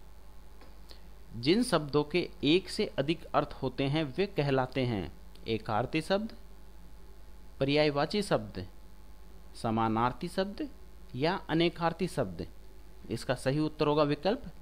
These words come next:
द। जिन शब्दों के एक से अधिक अर्थ होते हैं वे अनेकार्थी शब्द कहलाते हैं। किस समूह के सभी शब्दों में प्रत्यय है? अधर्म, सामान्य, गौरव,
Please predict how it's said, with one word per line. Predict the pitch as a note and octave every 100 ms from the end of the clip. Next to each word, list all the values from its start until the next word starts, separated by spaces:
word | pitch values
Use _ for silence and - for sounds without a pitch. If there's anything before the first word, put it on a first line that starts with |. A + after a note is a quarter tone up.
| A#2
द। | D3+ E3 E2+ - - - - - - - - - - - - - - -
जिन | A#2 E3
शब्दों | F#3+ F3+ D#3+ F3
के | G3+ -
एक | D#3 F#3+
से | - - -
अधिक | D#3+ G3+ -
अर्थ | D#3+ F3
होते | D#3 C#3+ D3
हैं | D3+ D3
वे | C3+ G3+ - -
अनेकार्थी | C#3 D#3+ E3+ D#3+ E3+
शब्द | - F#3 G3+ E4 -
कहलाते | - C#3 C3 A#2+ E3+
हैं। | B2+ F2+ B1 - - - - - - - - - - - - - - - - - - - - - - E3+ - - - - - - - -
किस | G3 -
समूह | C#3+ D3+ D3+
के | D#3+ F#3
सभी | F3 D3 F#3+
शब्दों | G#3+ C3 C3 C3+
में | F3 A3 -
प्रत्यय | F3 - G#3 F#3+
है? | B2+ D#2+ - - - - - - - - - - D3+
अधर्म, | F3 E3 E3+ F3+ G3 - -
सामान्य, | - C3 C#3+ C#3 D3+ D#3 B2+ -
गौरव, | F#2+ G2+ C#3+